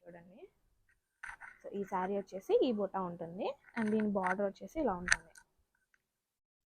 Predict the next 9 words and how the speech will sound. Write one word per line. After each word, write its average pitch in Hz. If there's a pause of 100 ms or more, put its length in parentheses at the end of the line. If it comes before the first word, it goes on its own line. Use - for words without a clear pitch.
(100)
and 208 (160)
same 220 (100)
as 202
it -
is -
పళ్ళుకి 202
కూడా 254 (160)
బుటాలు 208
వస్తాయి. 320